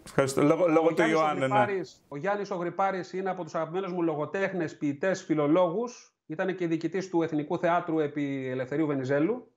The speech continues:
Speaker 2: Ε, και μάλιστα έχει κυκλοφορήσει μόνο μία ποιητική του συλλογή, το Σκαραβέι και Τερακότες, και έχει ένα εκπληκτικό ποίημα μέσα στον πραγματευτή. Όποιος θέλει να τον διαβάσει, να διαβάσει τον πραγματευτή, είναι εκπληκτικό ποίημα.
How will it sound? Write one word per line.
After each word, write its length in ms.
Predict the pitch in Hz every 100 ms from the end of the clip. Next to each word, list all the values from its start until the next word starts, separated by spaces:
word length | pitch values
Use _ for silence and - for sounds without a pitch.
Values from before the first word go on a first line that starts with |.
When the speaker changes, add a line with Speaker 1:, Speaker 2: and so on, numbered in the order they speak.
| -
Speaker 2:
Ε, 400 | 147 147 143 135
και 160 | 156
μάλιστα 760 | 151 196 226 220 - 240 262 254 - _
έχει 920 | 160 170 180 202 196 185 170 156 147 135
κυκλοφορήσει 500 | 160 139 185 226 220
μόνο 220 | 214 226
μία 160 | 226 240
ποιητική 360 | 214 165 160
του 480 | 165 151 143 139 127 127
συλλογή, 360 | 151 143 143
το 80 | 190
Σκαραβέι 420 | - 160 151 180
και 100 | 185
Τερακότες, 800 | 156 139 127 147 180 254 - _ _
και 160 | 170
έχει 180 | 180 202
ένα 80 | 220
εκπληκτικό 600 | 214 - 185 - 170 226
ποίημα 220 | 214 208
μέσα 180 | 190 190
στον 120 | 185
πραγματευτή. 760 | 160 156 139 - - 175 269 302 _ _
Όποιος 540 | 156 220 226 185 160
θέλει 200 | 190 185
να 120 | 175
τον 140 | 156 147
διαβάσει, 440 | 139 139 175 170
να 60 | 160
διαβάσει 280 | 143 180
τον 80 | 185
πραγματευτή, 340 | 151 143 127 190
είναι 160 | 202
εκπληκτικό 560 | 180 - 165 143 151 190
ποίημα. 520 | 190 156 147 196 262